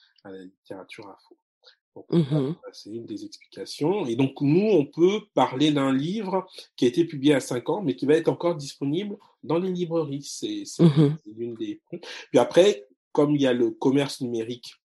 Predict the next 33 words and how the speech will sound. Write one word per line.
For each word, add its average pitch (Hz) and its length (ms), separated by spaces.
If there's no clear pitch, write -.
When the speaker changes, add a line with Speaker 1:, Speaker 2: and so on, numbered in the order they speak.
Speaker 1:
la, 117 360
l'opportun-, 113 640
l'opportunité 131 720
de 117 120
trouver 123 280
le 117 120
livre 110 520
sur 117 200
des, 104 440
des 104 120
plateformes, 113 680
euh, 92 760
numériques, 107 840
et 113 120
puis 113 180
de, 107 260
maintenant 127 640
de 120 120
plus 120 220
en 117 140
plus 127 400
de 117 100
pouvoir 120 440
avoir 117 380
le 107 120
livre 117 260
présent 113 540
en 95 60
format 98 320
numérique. 95 760
Donc 113 200
du 107 140
coup, 143 340